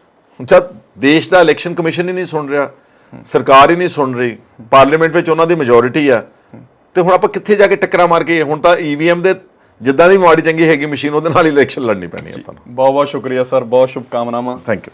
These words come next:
Speaker 1: thank you।
Speaker 2: ਇਹ ਸੁਖਪਾਲ ਸਿੰਘ ਖਹਿਰਾ ਤਿਆਰ ਨੇ ਸਿਆਸਤ ਦੇ ਵਿੱਚ ਵੱਡਾ ਉਲਟਫੇਰ ਵੀ ਹੋ ਸਕਦਾ, ਕਿਉਂਕਿ ਇੱਕ ਪਾਸੇ ਕਹਿੰਦੇ ਨੇ ਕਿ ਸਿਮਰਨਜੀਤ ਸਿੰਘ ਮਾਨ ਮੇਰੇ ਬੇਸ਼ੱਕ ਸਿਆਸੀ ਵਿਰੋਧੀ ਨੇ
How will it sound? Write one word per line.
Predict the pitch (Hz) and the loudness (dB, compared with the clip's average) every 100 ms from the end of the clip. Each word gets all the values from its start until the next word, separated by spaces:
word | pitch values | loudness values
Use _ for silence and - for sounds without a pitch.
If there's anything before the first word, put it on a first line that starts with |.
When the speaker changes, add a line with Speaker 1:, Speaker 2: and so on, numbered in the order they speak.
| _ 82 | _ -18
Speaker 1:
thank | 80 | -18
you। | _ _ _ - | _ _ _ -18
Speaker 2:
ਇਹ | 127 123 - - | -16 -16 -18 -20
ਸੁਖਪਾਲ | - - 151 - 165 175 | -20 -8 -6 4 4 4
ਸਿੰਘ | 202 202 | 0 -2
ਖਹਿਰਾ | - 170 185 190 190 180 _ _ _ _ _ _ _ _ _ _ | 2 4 6 6 4 0 _ _ _ _ _ _ _ _ _ _
ਤਿਆਰ | 175 170 185 | 6 6 6
ਨੇ | 190 190 202 202 _ _ _ _ _ _ _ _ - | 4 0 -2 -10 _ _ _ _ _ _ _ _ 2
ਸਿਆਸਤ | 160 160 190 | 2 4 0
ਦੇ | 160 185 | 0 0
ਵਿੱਚ | 175 175 180 185 190 - _ _ _ | 0 -4 -2 -2 -2 -8 _ _ _
ਵੱਡਾ | 120 135 139 180 180 139 | -4 0 4 4 4 -4
ਉਲਟਫੇਰ | 131 131 - 139 | -8 -8 -6 -6
ਵੀ | 131 156 | -4 -6
ਹੋ | 135 127 | -6 -6
ਸਕਦਾ, | 131 127 147 | -6 -2 -2
ਕਿਉਂਕਿ | 165 175 - 208 214 - _ _ _ - | 0 -2 -2 -4 -4 -10 _ _ _ -4
ਇੱਕ | 185 220 | -2 2
ਪਾਸੇ | 226 220 233 | 4 4 4
ਕਹਿੰਦੇ | 220 208 220 | 4 2 4
ਨੇ | 226 226 | 2 2
ਕਿ | 226 220 226 - _ | 4 4 4 -2 _
ਸਿਮਰਨਜੀਤ | - 185 214 220 220 214 | -4 -2 2 2 0 0
ਸਿੰਘ | 214 202 | -4 -2
ਮਾਨ | 170 160 165 | 0 2 2
ਮੇਰੇ | 160 160 | 0 0
ਬੇਸ਼ੱਕ | 147 135 127 151 | 0 -4 -2 -6
ਸਿਆਸੀ | 160 143 123 - 135 | -4 -4 -4 -6 -8
ਵਿਰੋਧੀ | 120 117 123 151 | -8 -8 -6 -6
ਨੇ | 131 143 | -6 -8